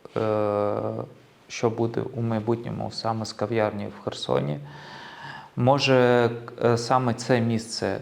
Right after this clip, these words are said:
залишиться, його відбудують, може, знайдуть інше місце в іншому районі. З однієї сторони, стіни одні й ті самі, але якось так сталося,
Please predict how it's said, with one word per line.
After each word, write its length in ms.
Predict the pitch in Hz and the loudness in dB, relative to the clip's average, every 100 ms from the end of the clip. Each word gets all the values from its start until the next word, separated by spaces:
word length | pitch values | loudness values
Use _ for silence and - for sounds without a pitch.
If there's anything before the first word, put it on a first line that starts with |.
| - | -2
залишиться, 760 | 120 139 139 113 - 113 - | 2 4 4 2 -2 -6 -4
його 280 | 107 107 127 | -2 -2 -4
відбудують, 880 | 135 131 135 127 117 110 110 107 - - | -4 -4 -2 -2 0 0 0 -4 -10 -4
може, 760 | 113 120 117 123 120 117 113 110 - - - - | 2 4 4 6 6 8 6 2 -6 -12 -14 -12
знайдуть 640 | 113 120 123 123 123 123 - - | -2 0 0 2 2 2 -6 -4
інше 360 | 131 120 - 120 | -2 -2 -2 -2
місце 340 | 120 117 - | -2 -4 -4
в 100 | 113 | -2
іншому 920 | 117 - 117 113 113 110 110 107 117 - | -4 -4 -6 -4 -2 0 0 -2 0 2
районі. 600 | 110 107 110 107 110 110 - | 4 4 2 0 -2 -10 -8
З 140 | 123 120 | -2 -2
однієї 300 | 147 160 139 | 2 2 0
сторони, 720 | - 131 131 127 123 117 - - - | 0 2 2 2 2 0 -2 -8 -14
стіни 440 | - - 143 131 | -8 0 2 4
одні 160 | 120 139 | 2 0
й 40 | |
ті 160 | 131 139 | 0 0
самі, 440 | 135 175 208 156 110 - - - - - - _ _ _ _ _ _ - | 2 4 6 4 0 -6 -18 -20 -20 -20 -20 _ _ _ _ _ _ 0
але 640 | 110 110 120 120 117 - - - - _ _ _ _ - | 4 6 6 6 4 0 -4 -14 -20 _ _ _ _ 0
якось 360 | 120 123 117 117 | 4 4 2 -4
так 200 | 107 - | -4 -2
сталося, 520 | - 262 247 147 | 2 4 4 0